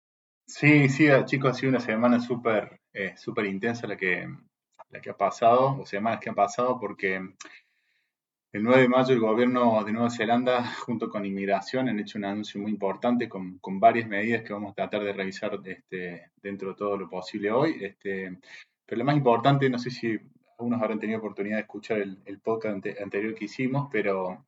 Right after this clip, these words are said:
el gobierno había anunciado un plan progresivo de apertura de fronteras que hoy prácticamente está prácticamente en funcionamiento, quedaba una última etapa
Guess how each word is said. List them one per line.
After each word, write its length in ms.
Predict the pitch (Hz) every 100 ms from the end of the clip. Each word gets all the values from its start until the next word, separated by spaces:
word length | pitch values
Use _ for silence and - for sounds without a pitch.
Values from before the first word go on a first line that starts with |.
| _
el 80 | 101
gobierno 300 | 101 117 107
había 120 | 110
anunciado 640 | 110 104 104 113 110 113 107
un 160 | 107 107
plan 320 | 107 107 104
progresivo 500 | 98 98 98 - 117
de 80 | 101
apertura 380 | 92 - 113
de 80 | 104
fronteras 500 | 110 107 117 131 123
que 240 | - 104 98
hoy 120 | 117
prácticamente 460 | 117 113 107 104 107
está 220 | - 107
prácticamente 580 | - 117 113 101 104 104
en 60 | 98
funcionamiento, 680 | - - 104 113 123 127
quedaba 280 | 123 110 120
una 180 | 120 117
última 460 | 143 147 117 101 101
etapa 560 | 113 120 120 120 139